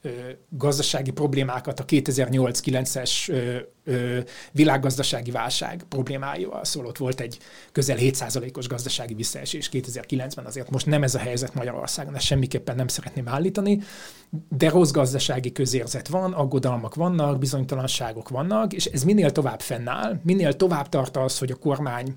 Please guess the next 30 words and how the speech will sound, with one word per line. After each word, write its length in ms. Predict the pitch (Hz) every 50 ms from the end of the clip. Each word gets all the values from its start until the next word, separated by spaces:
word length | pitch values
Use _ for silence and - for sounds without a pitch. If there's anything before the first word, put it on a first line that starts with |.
| - -
ahogy 260 | - 120 120 123 127
az 100 | 120 110 -
előbb 180 | 135 139 131 117
fogalmaztam, 520 | - - 143 139 135 135 131 - 135 139
életet 340 | - 175 165 139 - 143 -
leheljen 340 | 143 123 131 127 123 120 120
a 60 | 113
gazdaságba, 800 | 110 120 120 131 147 - - 170 180 180 175 208 208 208 202 208 - - - - - - - - - - _
annál 380 | - 247 262 233 214 214 202
többen 380 | 202 247 247 202 160 170 156 151
vannak, 680 | 139 143 143 143 139 139 143 165 180 175 - - - _ _ _
és 180 | - 165 131 -
annál 220 | 175 170 156 135
többen 260 | 131 - 147 151 143 139
lesznek 560 | 170 185 - - - 165 165 170 202 - -
olyanok 400 | 180 147 139 135 156 170 165 165
a 40 | 147
magyar 260 | 139 135 123 120 -
társadalomban, 640 | - 139 147 - - 180 170 180 185 185 185 190 185
akik 240 | 165 175 196 196 196
úgy 180 | 202 170 143
érzik, 340 | 151 160 160 143 165 160 165
hogy 240 | - 170 165 156 - - - - - -
ezt 240 | - 147 - - -
jobb 220 | - 240 214 196 156
lenne 220 | 151 151 143 143
abba 280 | 147 151 135 127 127 127
hagyni, 520 | - 123 120 110 120 120 127 180 180 175 - - - - - - - - - - _
és, 580 | - 147 147 147 147 147 147 147 - - - -
ö, 320 | 151 143 147 147 147 151